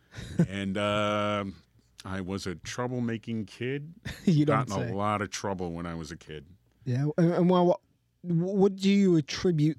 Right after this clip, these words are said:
Speaker 1: that trouble to? I mean, uh, is, was it, you know, from kids bullying? Was it from, uh, you know,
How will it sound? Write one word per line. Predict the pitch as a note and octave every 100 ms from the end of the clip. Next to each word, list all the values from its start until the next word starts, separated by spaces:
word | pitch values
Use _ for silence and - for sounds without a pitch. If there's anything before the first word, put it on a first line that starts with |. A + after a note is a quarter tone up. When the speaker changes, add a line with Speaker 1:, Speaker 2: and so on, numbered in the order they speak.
| -
Speaker 1:
that | C#3 C3
trouble | - D3 C#3 C3 B2
to? | - C#3 A#2+
I | A2+
mean, | A#2+ A#2+ - - - - - - -
uh, | B2 A#2+ A2+ A2 - -
is, | D#3 C#3+ C#3
was | D#3 C3+ A2+
it, | A#2+ - _ _ _ _
you | B2
know, | A2 G#2+
from | G#2+ - A#2 G2+ G2+ G2+ G#2 - - _ -
kids | D3 A#2
bullying? | A2+ F#3 A3 A3 A3 G#3+ G#3 G3
Was | C#3 C3
it | B2+
from, | - C#3+ A#2+ A#2 A2+ A#2 - _ - _ _
uh, | A#2 G#2 F#2+ G#2+ C#3+
you | A2
know, | G#2